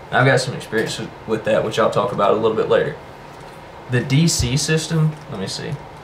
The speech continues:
It's actually really easy to open this thing. So right here, there's, like, a little, little knob thing. You just flick that open and the side comes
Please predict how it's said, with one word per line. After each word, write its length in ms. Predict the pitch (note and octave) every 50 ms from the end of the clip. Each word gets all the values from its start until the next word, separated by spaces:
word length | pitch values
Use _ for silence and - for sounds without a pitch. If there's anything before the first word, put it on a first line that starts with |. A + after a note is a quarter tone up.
| - - - -
It's 100 | - -
actually 320 | C#3+ D#3 D3+ - B2 G#2+
really 220 | A2+ A#2+ A2+ A2 A2
easy 180 | G#2+ G#2+ G#2+
to 80 | G2 G2
open 300 | E2+ F#2 G2+ - - D#2
this 200 | F2+ F2+ - -
thing. 240 | - C#2+ D2+ D#2 C2 - -
So 400 | - - - G#2 G2+ G#2 G#2 B2 - - - - - - -
right 220 | - B2 A#2+ G#2 -
here, 240 | B2+ A#2 A2 G#2+
there's, 140 | G#2 G#2 G#2
like, 160 | G#2+ G#2+ -
a 20 | A2
little, 340 | A2 A2 A2 G#2+ G#2+ G#2+ - - - - - - - - - - - - - - - - - - - - - - - - - - - - - - - - - - - - - -
little 180 | B2+ B2 A#2 A#2
knob 460 | A2+ A2+ A2+ A2+ A2+ A#2 A#2 A#2 -
thing. 400 | - A#2 A#2+ A#2+ A#2+ A#2 B2+ C3 - - - - - - - -
You 80 | - A2
just 200 | A2+ A#2+ A#2 - -
flick 280 | - - - - -
that 180 | B2 A#2+ A2+ A#2
open 400 | A#2 A#2+ - - B2+ B2+ B2+ - - - - - - - -
and 360 | G#2+ G#2 G#2 G#2 G#2+ G#2 G#2
the 40 | G#2+
side 380 | - - G#2+ G#2 G#2 G#2+ G#2+
comes 500 | - - G#2+ G#2+ G#2 G#2 G#2 - - -